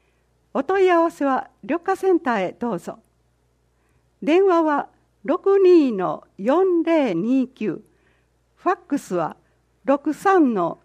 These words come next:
二五七零です。ホームページもご利用ください。緑化センターのお知らせでした。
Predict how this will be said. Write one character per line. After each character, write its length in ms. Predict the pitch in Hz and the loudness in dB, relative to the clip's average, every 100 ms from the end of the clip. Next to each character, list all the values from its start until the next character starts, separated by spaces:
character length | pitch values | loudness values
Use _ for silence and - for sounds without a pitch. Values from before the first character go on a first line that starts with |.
| _ | _
二 320 | 208 311 359 | 2 6 6
五 280 | 349 330 220 | 4 2 2
七 360 | 160 233 320 330 | 0 0 2 2
零 220 | 320 240 | 2 0
で 160 | 170 175 | -4 -8
す。 200 | - _ _ _ _ _ _ _ _ _ | -12 _ _ _ _ _ _ _ _ _
ホ 140 | _ 330 | _ -2
ー 20 | |
ム 160 | 453 440 | -2 -2
ペ 180 | 403 311 | 0 -2
ー 40 | |
ジ 100 | 254 | -2
も 220 | 180 160 - | -6 -8 -10
ご 100 | 208 | -8
利 80 | 233 | -6
用 160 | 226 | -6
く 100 | 220 | -6
だ 140 | 180 202 | -6 -8
さ 220 | - 180 | -6 -8
い。 100 | 175 _ _ _ _ _ _ _ _ _ _ _ _ _ _ _ _ _ _ _ | -8 _ _ _ _ _ _ _ _ _ _ _ _ _ _ _ _ _ _ _
緑 200 | - 381 | -4 -4
化 160 | - 403 | -4 -4
セ 200 | 403 359 | 0 0
ン 80 | 311 | 2
タ 200 | 240 202 | -2 -2
ー 20 | |
の 240 | 175 - - | -2 -4 -10
お 80 | |
知 140 | 202 285 | -6 -4
ら 100 | 320 | -2
せ 160 | 294 | -4
で 140 | 277 247 | -4 -6
し 120 | - | -8
た。 140 | - | -18